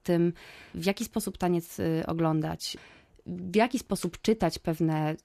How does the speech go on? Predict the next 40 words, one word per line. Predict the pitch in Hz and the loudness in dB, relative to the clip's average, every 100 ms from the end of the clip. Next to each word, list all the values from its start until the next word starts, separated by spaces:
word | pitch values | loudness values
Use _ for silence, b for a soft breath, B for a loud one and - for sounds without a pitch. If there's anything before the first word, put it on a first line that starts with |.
| - | -10
symbole, | - 175 175 208 | 0 2 6 4
które | 202 - 175 | 2 -2 0
są | 170 | 2
zawarte, | 165 160 151 196 | 2 0 -2 0
a | |
może | 220 262 | 0 0
właśnie | 254 233 233 202 | 0 0 2 4
nie | 185 202 | 4 2
czytać, | 202 196 180 | 0 -2 -2
może | 175 170 | -2 -2
tylko | 170 - | -4 -4
zdać | 165 170 - | -2 -2 -2
się | 175 | -2
na | 165 | -2
odbiór | 160 165 | -2 -2
emocjonalny. | 165 165 175 185 196 - | -2 -2 2 4 4 2
Zawsze | 190 214 220 | 0 0 2
rozmowa | 208 202 208 190 180 | 4 6 6 4 0
o | |
tym, | 175 185 175 170 185 | 0 2 4 4 2
y, | 170 | 0
jest | 165 170 | 0 -2
potrzebna | - - 247 226 196 | -6 -2 2 4 4
i | 185 | 2
też | 190 - B B B B | -2 -4 B B B B
w | - | -14
trakcie | - 214 - 196 | -4 -4 -4 -6
festiwalu | 190 - 185 180 180 170 165 | -6 -4 0 2 4 2 0
oczywiście | - - 170 - 165 | -6 -10 -10 -4 -4
zapraszamy, | 170 - 160 202 226 | -4 -6 -2 2 2
bo | 190 | 2
takie | 180 - | -4 -4
rozmowy | 175 165 165 160 | -4 0 0 0
też | 165 165 | -4 -2
będą | 165 160 | -2 0
miały | 160 160 160 | 0 0 0
miejsce | 170 190 - 214 | 2 0 -2 -2
w | 185 | 0
Młynie, | 185 180 175 165 160 B B B _ - | 2 4 4 2 -2 B B B _ -2
y, | 170 | 0